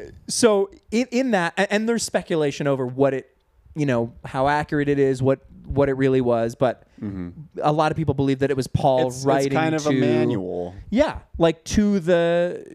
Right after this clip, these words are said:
Speaker 1: to non-Jews on, like, how to do service stuff.
Speaker 2: Right, right.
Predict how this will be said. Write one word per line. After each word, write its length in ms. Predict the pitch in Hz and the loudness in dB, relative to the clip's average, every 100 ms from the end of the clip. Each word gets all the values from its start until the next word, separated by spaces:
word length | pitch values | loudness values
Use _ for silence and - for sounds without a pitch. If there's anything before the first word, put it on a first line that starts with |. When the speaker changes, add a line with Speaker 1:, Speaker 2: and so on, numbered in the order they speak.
| 62 80 _ _ _ 190 - | -20 -20 _ _ _ _ -4
Speaker 1:
to 240 | - 196 | 0 2
non-Jews 840 | 175 170 185 196 170 185 190 120 113 | 0 -2 -2 -4 -4 -2 0 0 -2
on, 120 | 127 | -4
like, 140 | 135 | -4
how 220 | 123 147 156 | -4 -4 -2
to 100 | 156 | -2
do 460 | 139 151 175 170 - | 0 0 0 -6 -4
service 360 | - 240 180 - | -2 0 -2 -10
stuff. 220 | - 113 | -2 2
Speaker 2:
Right, 240 | 110 92 - - | 2 0 -6 -2
right. 320 | 101 95 87 | 2 2 -2